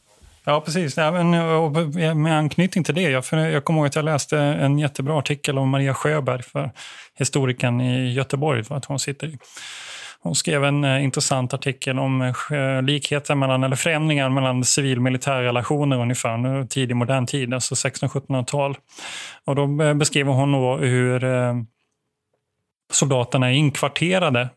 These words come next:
Eh, så när de är, när de befinner sig i städerna så är det, kan soldater i princip vara inkvarterade under den tidiga perioden då, eh,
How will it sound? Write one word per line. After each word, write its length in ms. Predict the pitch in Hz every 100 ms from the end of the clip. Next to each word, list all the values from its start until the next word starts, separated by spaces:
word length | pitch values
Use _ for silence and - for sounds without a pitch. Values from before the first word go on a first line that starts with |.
| _ 151
Eh, 140 | 139
så 120 | 143
när 140 | 151 143
de 120 | 151
är, 280 | 143 147 151
när 100 | 143
de 120 | 143
befinner 280 | 135 143 -
sig 140 | 165
i 40 |
städerna 520 | 143 - 165 170 160 147
så 120 | 156
är 60 |
det, 80 | 147
kan 280 | - 156 147
soldater 400 | - 156 135 151
i 40 |
princip 360 | 143 143 143 139
vara 120 | 135
inkvarterade 400 | 147 135 135 165
under 140 | 135 143
den 40 |
tidiga 280 | 160 143 139
perioden 420 | 165 165 123 131
då, 120 | 127
eh, 360 | 131 190 160